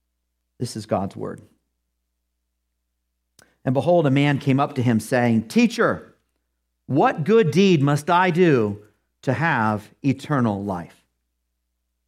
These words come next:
And he said to him, 'Why do you ask me about what is good? There's only one who is good. If you would enter life, keep the commandments.'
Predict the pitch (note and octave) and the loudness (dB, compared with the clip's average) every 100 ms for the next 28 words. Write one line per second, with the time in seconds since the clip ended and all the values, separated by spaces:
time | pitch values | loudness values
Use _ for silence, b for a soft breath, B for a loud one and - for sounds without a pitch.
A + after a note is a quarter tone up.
0 | _ _ _ _ G2 F#2 D3 A2+ F#2+ - | _ _ _ _ -8 -2 0 0 -2 -4
1 | F#2 A#2 G3+ B3 B3 B3 F#3 C#3+ F2+ - | -2 -2 0 0 0 0 -2 -2 -2 -10
2 | _ _ - A#2+ A2 A#2 G#2 - G#2+ F2 | _ _ -6 -4 -2 -2 -2 -4 -6 -2
3 | A#2 F#3+ C#4 D3+ C3 B2 A#2+ A2+ B2 E3 | 0 2 2 4 2 2 2 0 0 0
4 | - B - D#3 E3 C4 C#4 F3+ F3 F3 | -2 B -4 0 2 4 4 2 2 2
5 | D3 D3+ G#3 - _ _ - A#3+ A#3 G3 | 2 2 0 -4 _ _ 0 0 0 0
6 | E3+ C3 G#2 - - | 0 2 0 -6 -20